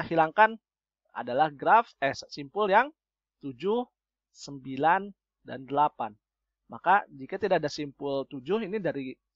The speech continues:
simpul satu bisa langsung ke simpul berapa ini ya? Ya, simpul ini lah, lurus ya. Sini. Lalu dari simpul lima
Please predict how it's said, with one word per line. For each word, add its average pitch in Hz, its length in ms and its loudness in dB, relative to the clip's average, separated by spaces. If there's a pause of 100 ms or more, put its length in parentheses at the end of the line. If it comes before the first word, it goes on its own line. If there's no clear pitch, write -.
(140)
simpul 202 400 -2
satu 170 240 0
bisa 147 240 -8
langsung 131 320 -8
ke 170 80 -8
simpul 190 720 0 (1120)
berapa 165 160 -4
ini 120 160 -8
ya? 110 80 -12 (880)
Ya, 131 160 -10
simpul 143 320 -10
ini 147 80 -2
lah, 123 80 -2
lurus 127 320 -10
ya. 139 160 -6 (1800)
Sini. - 240 -20 (800)
Lalu 139 160 -4
dari 156 240 -2
simpul 147 320 -8
lima 190 320 0